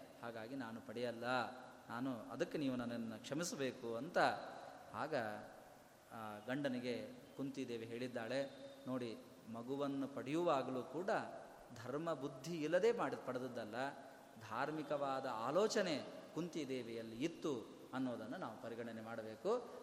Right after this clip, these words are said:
ಹಾಗೆ ತಾನು ಮಗುವನ್ನು ಪಡೆದಿದ್ದಾಳೆ. ನಂತರದಲ್ಲಿ ವೈಶಂಪಾಯನರು ಹೇಳ್ತಾರೆ, ಕುಂತಿಗೆ ಮೂರು ಜನ ಮಕ್ಕಳು ಹುಟ್ಟಿ ಆಯ್ತು.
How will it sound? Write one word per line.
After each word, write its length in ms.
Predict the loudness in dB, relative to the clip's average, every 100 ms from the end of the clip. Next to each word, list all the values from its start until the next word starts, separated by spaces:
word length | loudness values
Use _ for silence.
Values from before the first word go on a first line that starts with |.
| -4
ಹಾಗೆ 280 | 4 6 4
ತಾನು 280 | 2 0 0
ಮಗುವನ್ನು 420 | -2 -2 0 -2
ಪಡೆದಿದ್ದಾಳೆ. 540 | -4 -4 -4 -4 -4 -8 -14 -18 -20 -20 -20 -20 -20 -20 -20 -20 -20 -10 -2
ನಂತರದಲ್ಲಿ 1000 | 0 4 2 2 -2 -2 -4 -6 -12 -16 -18 -20 -20 -20 -20 -20 -20 -20 -20 -20 -20 -20 -20 -20 -20 -20 -20 -20 -20 -20 -20 -8
ವೈಶಂಪಾಯನರು 600 | -4 -2 0 4 4 2
ಹೇಳ್ತಾರೆ, 800 | 0 -2 -2 -2 0 -2 -2 -10 -14 -16 -18 -20 -20 -20 -20 -20 -20 -20 -20 -12 -4
ಕುಂತಿಗೆ 920 | -2 -2 -4 -2 2 4 2 -4 -10 -16 -16 -4
ಮೂರು 280 | 0 2 4
ಜನ 180 | 2 2
ಮಕ್ಕಳು 280 | 0 -2
ಹುಟ್ಟಿ 200 | -4 -2
ಆಯ್ತು. 320 | -6 -6 -12